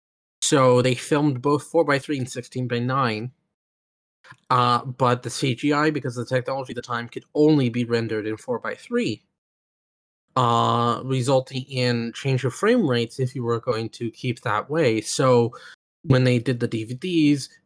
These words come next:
the decision, against J M S's wishes, uh, was to zoom in the C G to make it sixteen-by-nine, which is why the C G I looks even more grainier than it should. It's since been remastered,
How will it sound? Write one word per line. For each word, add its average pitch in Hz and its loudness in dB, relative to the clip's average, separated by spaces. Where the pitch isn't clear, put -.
the 135 0
decision, 131 2
against 139 -4
J 139 0
M 147 2
S's 143 -2
wishes, 143 -2
uh, 135 2
was 127 -2
to 123 -2
zoom 143 2
in 143 2
the 127 -4
C 135 -8
G 135 -8
to 123 -2
make 120 -4
it - -12
sixteen-by-nine, 110 -6
which 127 -4
is 127 -2
why 147 4
the 151 4
C 143 -2
G 139 0
I 127 2
looks 127 -8
even 147 0
more 143 0
grainier 139 -4
than 131 -10
it 117 -10
should. - -10
It's - 0
since 135 0
been 120 0
remastered, 123 -2